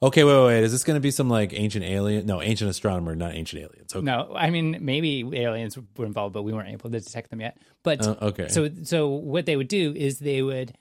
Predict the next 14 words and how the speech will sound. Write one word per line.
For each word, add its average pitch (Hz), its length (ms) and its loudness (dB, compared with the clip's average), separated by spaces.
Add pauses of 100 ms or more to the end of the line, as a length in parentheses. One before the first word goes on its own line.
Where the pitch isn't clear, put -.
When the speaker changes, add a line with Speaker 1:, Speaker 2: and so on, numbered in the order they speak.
(140)
Speaker 2:
make 196 180 -4
an 190 80 0
observation 131 840 -4 (360)
of 117 200 -2
a - 20 -14
star, - 460 -12 (440)
and 160 240 2
then 180 460 2 (220)
Speaker 1:
Mm-hmm. 139 140 0
Speaker 2:
they 151 260 2
would 147 220 -2
wait 180 200 0
six - 260 -4
months, - 520 -8